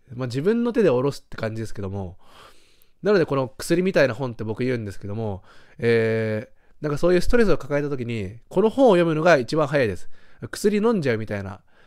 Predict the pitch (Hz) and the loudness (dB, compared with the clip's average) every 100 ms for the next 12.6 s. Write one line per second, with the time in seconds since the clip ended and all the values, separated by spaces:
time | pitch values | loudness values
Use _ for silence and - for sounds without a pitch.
0 | - _ - 208 233 226 226 202 220 202 | -20 _ 0 2 4 0 -2 2 6 6
1 | 120 - 160 160 151 151 135 120 117 110 | 6 2 0 2 2 0 0 -4 0 0
2 | 104 - - - 127 151 139 117 113 110 | 0 -6 -16 -8 -2 0 0 -2 -2 -4
3 | - 107 107 101 104 - - - - - | -8 -6 -4 -4 -8 -10 -20 -20 -20 -20
4 | - - - 117 156 240 202 120 131 131 | -20 -20 -12 -4 4 4 4 0 -4 -2
5 | 151 147 160 151 143 120 107 101 - - | -4 -2 -2 0 -2 -4 -6 -8 -16 -20
6 | - _ _ _ - - - 160 214 160 | -20 _ _ _ -20 -16 -2 6 6 6
7 | 135 139 151 - - 120 110 - 208 - | 0 0 -2 -4 -4 -2 -2 0 0 0
8 | 131 - 147 110 104 165 214 214 202 147 | -4 -2 -4 -4 -2 0 2 2 2 2
9 | 123 135 120 - 139 107 101 - - - | 0 -2 -2 4 4 4 -4 -14 -18 -16
10 | - 143 190 196 - 302 139 127 120 180 | -4 0 2 0 -2 -4 -2 -4 -2 -2
11 | 160 139 143 120 123 - 160 156 147 110 | -2 -4 -4 -2 0 0 2 2 2 0
12 | 110 143 110 104 104 92 | 0 0 0 -4 -4 -6